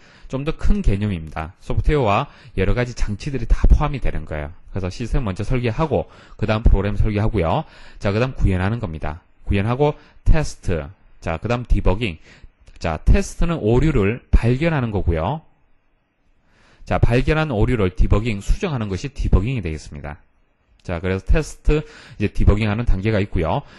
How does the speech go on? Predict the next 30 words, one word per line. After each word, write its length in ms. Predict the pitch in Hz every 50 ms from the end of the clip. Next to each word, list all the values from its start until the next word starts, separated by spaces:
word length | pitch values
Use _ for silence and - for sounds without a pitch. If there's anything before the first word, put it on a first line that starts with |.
| - -
자, 160 | - - 95
운영, 440 | 85 98 113 131 147 156 139 92 92
실제 340 | - - - 190 175 - 170
사용을 300 | 156 - 165 160 147 135
한다는 240 | 143 156 156 143 110
얘기예요. 400 | 92 82 - 85 82 104 156 160 - - -
그 60 | 104
다음 240 | 90 104 107 107 107 -
유지보수, 640 | 101 95 82 90 95 - 95 90 - - 104 90 - - _ -
에이에스 320 | 98 98 110 127 131 -
하는 160 | 117 113 123 117
겁니다. 380 | 107 82 78 73 80 78 85 98 - -
에이에스. 500 | 87 87 87 - - 85 82 98 135 - - - - - -
자, 160 | - - 95
여러분들 300 | 95 107 113 131 143 135
어떤, 240 | 127 - 160 143 135 - - - - - _ -
어, 100 | 98 95
뭐, 280 | 98 98 87 80 80 -
에어컨 300 | 110 117 120 - - 151
하나 260 | 131 117 117 113 98 -
구매를 360 | - 110 107 123 123 110 98
했다. 380 | 117 - - - 95 78 - _ _ _ _ _
구매를 220 | - 113 120 120 117
했으면은 440 | - - - 151 117 98 110 120 - - - _ _ _ _ -
에이에스 260 | 107 117 139 143 - -
기사가 320 | - 120 110 - 117 104
와서 460 | 98 87 87 - 143 160 175 165 _ - -
기능상의 460 | - 104 107 107 107 127 131 127 120
문제가 340 | 98 95 98 101 110 101 90
있으면, 320 | 87 - 113 120 131 131